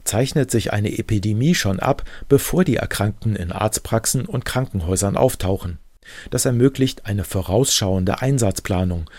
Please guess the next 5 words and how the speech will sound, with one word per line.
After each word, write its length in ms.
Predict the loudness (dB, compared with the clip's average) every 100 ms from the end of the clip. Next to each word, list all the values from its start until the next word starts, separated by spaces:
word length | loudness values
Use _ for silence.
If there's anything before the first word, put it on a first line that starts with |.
| -20 -4
vom 180 | 0 2
Personal 600 | 2 2 2 4 4 2 -2
bis 160 | -4 0
zur 140 | 2
Medikamentenbeschaffung. 1300 | 4 2 2 2 2 0 -2 -4 -2 -4 -4 -4 -8